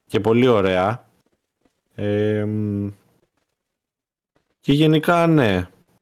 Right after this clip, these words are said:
αυτό, δηλαδή δεν έχω να προσθέσω κάτι άλλο σχετικά με το match.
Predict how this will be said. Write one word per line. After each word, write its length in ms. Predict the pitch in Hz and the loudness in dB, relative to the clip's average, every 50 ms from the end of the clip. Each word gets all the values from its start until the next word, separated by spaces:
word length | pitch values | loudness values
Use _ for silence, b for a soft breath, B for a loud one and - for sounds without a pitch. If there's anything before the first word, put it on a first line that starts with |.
| _ - - | _ -14 -8
αυτό, 520 | - 113 117 113 - - - 123 110 107 101 | -6 -6 -6 -6 -6 -2 0 2 2 2 2
δηλαδή 280 | 98 107 110 113 113 | 2 2 2 2 0
δεν 180 | 117 120 120 120 | 0 0 0 0
έχω 160 | 120 107 98 | 0 0 -2
να 140 | 101 98 92 | -2 -2 -2
προσθέσω 420 | 90 90 85 - - - - - | -2 -4 -8 -8 -12 -12 -10 -6
κάτι 280 | 92 92 90 90 - 92 | -4 -4 -4 -2 -2 -2
άλλο 680 | 90 90 90 87 90 90 92 92 92 92 92 90 90 | 0 0 0 0 0 0 0 2 2 2 0 0 0
σχετικά 520 | 87 - - - 92 - - - - 95 92 | -2 -4 -4 -6 -6 -6 -6 -8 -4 -4 -2
με 120 | 92 92 | -2 -2
το 220 | 85 92 87 92 90 | -2 -2 -2 -2 -2
match. 420 | 90 92 95 98 98 - - - | -2 -2 -2 -4 -4 -8 -12 -14